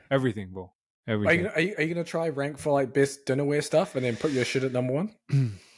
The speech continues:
Speaker 1: Yeah, but, like, the thing is, um, our site ranks in the U S, right? We don't even sell in the U S right now.
Speaker 2: Yeah.
Speaker 1: Um, but that'll be cool in the future. But, uh, I think we tried to. I don't remember what happened to it, but, um, yeah, we'll see.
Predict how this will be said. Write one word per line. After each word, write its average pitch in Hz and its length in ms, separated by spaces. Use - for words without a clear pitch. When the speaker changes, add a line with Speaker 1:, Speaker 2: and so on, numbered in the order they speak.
Speaker 1:
Yeah, 151 300
but, 156 140
like, 156 220
the 143 80
thing 196 180
is, 170 160
um, 127 240
our 113 160
site 151 400
ranks 123 460
in 113 320
the 104 80
U 113 240
S, 101 200
right? 104 140
We 110 100
don't 151 120
even 117 100
sell 113 240
in 110 80
the 92 80
U 92 180
S - 220
right 90 160
now. - 320
Speaker 2:
Yeah. 107 260
Speaker 1:
Um, 95 140
but 101 300
that'll 107 140
be 107 120
cool 104 280
in 98 80
the 98 60
future. 98 540
But, 107 160
uh, 98 320
I - 40
think 180 160
we 175 80
tried 127 420
to. 202 340
I 131 60
don't 127 100
remember 110 380
what 98 140
happened 92 340
to 95 160
it, 87 100
but, 92 160
um, 95 380
yeah, 123 140
we'll 107 180
see. 113 320